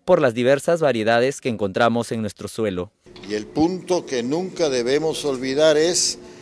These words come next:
Speaker 2: que el Perú, dentro de la globalización en la cual estamos inmersos,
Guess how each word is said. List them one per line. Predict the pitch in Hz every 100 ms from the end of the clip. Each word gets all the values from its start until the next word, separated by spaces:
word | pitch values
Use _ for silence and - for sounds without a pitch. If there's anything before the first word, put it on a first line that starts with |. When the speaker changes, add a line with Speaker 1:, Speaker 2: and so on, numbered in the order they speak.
| - -
Speaker 2:
que | 123
el | 120
Perú, | - 117 131 170 151
dentro | 156 160 151
de | 120 113
la | 107 107
globalización | 98 110 110 107 107 110 101 - 165 156
en | 120
la | 107 98
cual | 131 139
estamos | 117 - 139 135 127
inmersos, | 135 143 151 143 - 185 -